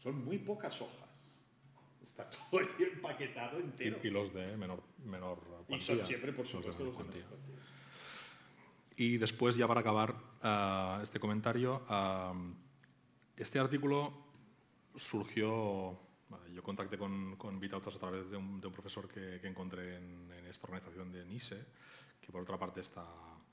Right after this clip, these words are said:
Speaker 2: está bien para, para establecer el contacto, pero sí es cierto que el, los nacionalismos no,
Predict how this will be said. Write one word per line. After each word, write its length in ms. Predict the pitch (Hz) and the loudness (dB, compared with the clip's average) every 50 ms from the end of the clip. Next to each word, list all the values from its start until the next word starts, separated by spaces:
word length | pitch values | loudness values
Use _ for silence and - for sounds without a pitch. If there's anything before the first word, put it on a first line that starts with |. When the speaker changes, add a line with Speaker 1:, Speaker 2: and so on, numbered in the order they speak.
| _ _ - - - _ _ _ _ | _ _ -20 -20 -20 _ _ _ _
Speaker 2:
está 220 | - - - - 87 | -14 -10 -8 -6 -4
bien 280 | 98 104 110 110 117 | -4 -4 -4 -4 -6
para, 220 | - 90 87 87 87 85 85 85 82 - - - _ _ _ _ _ - | -6 -8 -10 -10 -10 -12 -14 -14 -16 -18 -20 -20 _ _ _ _ _ -8
para 120 | 92 87 | -8 -6
establecer 340 | 87 - - 90 95 - 98 | -6 -8 -10 -10 -8 -6 -6
el 80 | 101 98 | -6 -6
contacto, 540 | 98 95 95 107 117 117 - - 107 - - - - - - - - - - - - - - _ _ _ - | -6 -6 -4 -4 -4 -6 -6 -8 -10 -10 -12 -16 -20 -18 -18 -18 -18 -18 -20 -20 -20 -20 -20 _ _ _ -2
pero 140 | 110 104 104 | 0 0 0
sí 140 | - - | 0 0
es 100 | 123 117 | -2 0
cierto 320 | 120 135 131 127 135 135 110 | 2 2 2 2 2 0 0
que 100 | 110 104 | 0 0
el, 400 | 98 98 98 95 95 92 92 90 - - - - | 0 0 -2 -2 -4 -6 -6 -8 -10 -14 -12 -6
los 220 | 104 95 95 95 104 | -4 -4 -2 -2 -4
nacionalismos 520 | 95 - 101 101 107 117 120 135 131 127 | -4 -2 -2 -2 0 0 0 0 0 0
no, 560 | 127 127 123 123 127 123 123 120 117 113 110 | -2 -2 -2 0 0 0 2 2 2 2 0